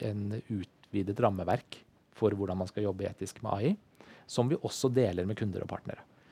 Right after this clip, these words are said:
Eh, og det, det er mange ting å tenke på her, så det er en læringsreise rett og slett, å vite hvordan man skal agere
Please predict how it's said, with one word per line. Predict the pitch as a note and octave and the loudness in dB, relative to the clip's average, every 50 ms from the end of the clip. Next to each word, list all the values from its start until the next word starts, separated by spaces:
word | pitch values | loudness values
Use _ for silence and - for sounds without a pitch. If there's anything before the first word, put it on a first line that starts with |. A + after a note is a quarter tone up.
| - - - - _ | -20 -20 -20 -14 _
Eh, | - A2 G#2+ A2 - | 0 2 2 2 4
og | - B2+ | 2 2
det, | C#3 - D3 | 2 6 8
det | C3+ C3+ | 8 8
er | D#3+ | 8
mange | F3+ D#3+ B2+ A#2+ | 8 6 4 4
ting | - C3 A#2+ A#2 A#2+ | 4 4 4 4 4
å | B2 | 4
tenke | - C3 A2+ - - | 4 2 0 0 0
på | - F#2+ G2+ | 2 4 6
her, | C#3+ F3 | 6 4
så | - | 6
det | - A2+ | 4 6
er | G2+ G#2 G#2+ | 6 6 4
en | A2+ B2+ C#3 | 4 4 6
læringsreise | C3 G#2 F2+ E2+ F#2+ F#2 - - G#2+ - - - - - G#2+ | 6 4 4 2 0 -4 -2 -2 -2 -2 -4 -4 -2 -2 -2
rett | F#2+ - - | -2 -2 -4
og | G#2+ | 0
slett, | - B2 - - | 0 -2 0 0
å | C3+ | -2
vite | A2+ A2+ G#2+ F#2+ - - G2+ | 2 2 0 0 0 -4 -4
hvordan | G2 G2 F2+ F2 F#2 | -2 -4 -4 -4 -4
man | G2 F#2+ | -4 -6
skal | - - G#2 G2 G2 | -6 -6 -6 -4 -4
agere | G2+ G#2 G2+ F#2 F2+ F#2+ A2 | -4 -4 -4 -2 0 0 0